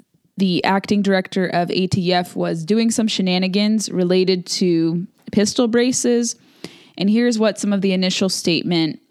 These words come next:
from the Associate Deputy Director, Marvin G. Richardson, said about this. "Upon further consultation with the Department of Justice and the Office of the Deputy Attorney General, A T F is withdrawing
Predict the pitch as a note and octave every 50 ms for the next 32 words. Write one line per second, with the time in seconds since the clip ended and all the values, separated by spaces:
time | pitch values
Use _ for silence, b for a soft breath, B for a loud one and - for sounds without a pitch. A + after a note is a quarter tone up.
0 | _ _ - - - F3 F3 F3+ F3 F3 E3+ F3 - G#3 G3+ G3 - - F#3+ -
1 | - F3 E3+ - F3+ E3 E3+ E3 E3+ E3+ F3 F3 E3+ E3 - F3 E3+ D#3+ E3+ E3+
2 | E3 E3+ E3 E3 E3+ F3 E3 - E3+ E3 E3 E3 D#3+ G3 B3 A#3+ - A3 G3+ -
3 | - F3 F3 E3+ - - F3 E3 D#3+ D#3 D#3 - - D#3+ D#3+ E3 E3 D#3+ - E3+
4 | - - - - - - - _ _ _ _ _ _ _ _ _ _ - - -
5 | G3+ - G#3+ G3 G3 - G3 G3+ G3+ A3+ A#3 A3+ - G#3 G3 - - F#3+ G3 -
6 | F3 F3 F3+ - G3 F#3 E3+ E3+ - - F3+ E3+ - F#3+ E3 - F3+ F#3 F3 E3+
7 | - D#3 E3+ E3+ - - E3+ E3+ - - E3+ E3 - - E3+ F3 - F3+ F3 -
8 | - F3 D#3+ E3 E3+ D#3+ - E3+ E3 - F3 E3 E3+ E3 - - E3+ D#3+ E3 E3
9 | A3 A3 A3 G#3+ G3+ G3 F#3+ G3 B B B B B B B B B - F#3+ G3
10 | - - A3 G#3 - - - F#3+ G3 F#3 F3+ G3+ G3 G3 - - F#3+ G3 F#3+ F#3+
11 | F#3+ F#3+ F#3 -